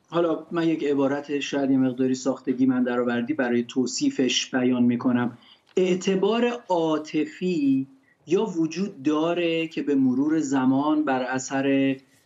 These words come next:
اه، جا باز کردن در دل مردم، نه با شعارهای دم دستی، بلکه با امتداد ابراز علاقه و تخصص در اون کاری که داری انجام می‌دی به دست میاد، یا اینکه نمیشه به دستش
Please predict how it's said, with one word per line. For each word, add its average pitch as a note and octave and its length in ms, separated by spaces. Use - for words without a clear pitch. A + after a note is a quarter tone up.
اه، B2+ 280
جا B2 300
باز A#2+ 300
کردن C3 480
در C3+ 180
دل C3+ 360
مردم، C#3 680
نه E3 120
با D#3+ 120
شعارهای C#3 800
دم C3 280
دستی، C3 340
بلکه E3 340
با D#3+ 320
امتداد D3 760
ابراز D3+ 680
علاقه C#3 760
و C#3 140
تخصص C#3+ 840
در C#3 140
اون D3+ 140
کاری D3+ 280
که D3+ 100
داری C3+ 180
انجام B2+ 320
می‌دی B2+ 220
به E3 120
دست - 380
میاد، C3+ 420
یا F#3 220
اینکه A3+ 320
نمیشه G#3+ 500
به C3 160
دستش C3+ 640